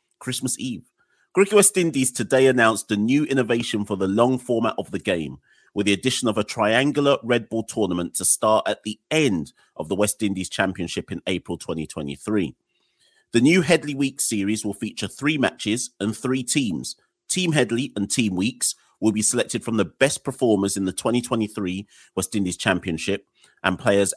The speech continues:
outside the starting West Indies Test eleven.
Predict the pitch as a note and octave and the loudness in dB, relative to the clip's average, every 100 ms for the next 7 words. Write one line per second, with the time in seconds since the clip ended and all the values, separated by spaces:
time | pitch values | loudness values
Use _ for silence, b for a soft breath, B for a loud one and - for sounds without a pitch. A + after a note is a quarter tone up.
0 | - G#2 - - F#2+ - G2+ - F#2+ F2+ | 2 2 2 0 0 0 -4 0 0 0
1 | F2 F2 - F#2 E2 E2+ - E2 - E2 | -4 -4 -2 -4 -2 -4 -6 -8 -6 0
2 | F#2 E2+ D2 C#2 | 0 0 -4 -8